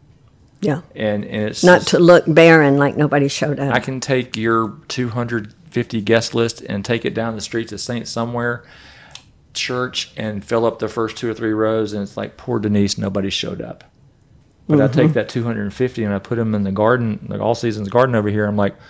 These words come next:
Speaker 2: "Oh my God, we're gonna have people sitting in the parking lot if we don't hurry up."
Speaker 1: Yeah,
Speaker 2: But
Speaker 1: packed.
Speaker 2: when the guests are like, "Whew, I'm glad we came to this one 'cause there's six hundred people here,"
Speaker 1: Yeah.
Speaker 2: you know,
Speaker 1: It makes it
Speaker 2: it's a
Speaker 1: feel
Speaker 2: big, this is
Speaker 1: bigger.
Speaker 2: the biggest thing going on in Tennessee today.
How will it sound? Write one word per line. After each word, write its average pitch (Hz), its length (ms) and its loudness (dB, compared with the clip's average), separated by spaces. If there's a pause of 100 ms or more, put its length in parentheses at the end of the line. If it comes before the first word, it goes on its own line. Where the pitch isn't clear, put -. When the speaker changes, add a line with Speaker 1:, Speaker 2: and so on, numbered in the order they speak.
(420)
Speaker 2:
"Oh 135 80 -6
my 104 180 -6
God, 98 300 -4
we're 107 80 -4
gonna 120 120 -6
have 92 100 -6
people 95 200 -8
sitting - 180 -8
in 95 40 -6
the 92 100 -8
parking 131 220 -4
lot 98 140 -4
if 92 100 -12
we 98 80 -6
don't 92 180 -10
hurry 98 220 -4
up." - 180 -2
Speaker 1:
Yeah, 170 120 4
Speaker 2:
But - 180 -14
Speaker 1:
packed. 131 300 0
Speaker 2:
when 127 160 0
the 113 100 2
guests 135 380 4
are 117 40 -2
like, 110 280 0 (840)
"Whew, 170 220 -6 (360)
I'm 139 120 -12
glad 139 160 -4
we 127 100 -4
came 151 220 -6
to 120 80 -4
this 147 180 -4
one 104 100 -6
'cause 107 180 -6
there's - 160 -6
six - 280 -8
hundred 117 300 -8
people 160 380 -8
here," 92 340 -6 (640)
Speaker 1:
Yeah. 160 220 4
Speaker 2:
you 156 120 -6
know, 107 420 -6
Speaker 1:
It 170 160 4
makes 180 260 6
it 139 80 4
Speaker 2:
it's 123 100 -6
a 113 60 2
Speaker 1:
feel 185 300 10
Speaker 2:
big, 143 80 4
this 165 180 4
is 180 60 8
Speaker 1:
bigger. 135 180 8
Speaker 2:
the 104 60 0
biggest 135 640 6
thing 131 640 -2
going 120 320 -4
on 113 240 -2
in 101 380 -6
Tennessee 110 460 -4
today. 95 340 -8